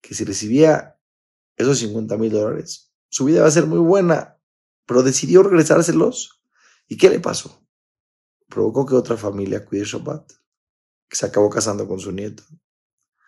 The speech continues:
Y cien por ciento que por esos zehut,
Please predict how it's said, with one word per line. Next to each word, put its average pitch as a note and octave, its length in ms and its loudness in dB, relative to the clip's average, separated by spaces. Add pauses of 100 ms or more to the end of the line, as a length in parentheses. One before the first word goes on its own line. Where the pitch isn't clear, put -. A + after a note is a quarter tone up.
(1080)
Y - 360 -6 (260)
cien C3+ 460 -2
por - 160 -12
ciento - 380 -14 (360)
que - 120 -18
por G2+ 160 -6
esos G#2 200 -6
zehut, - 440 -14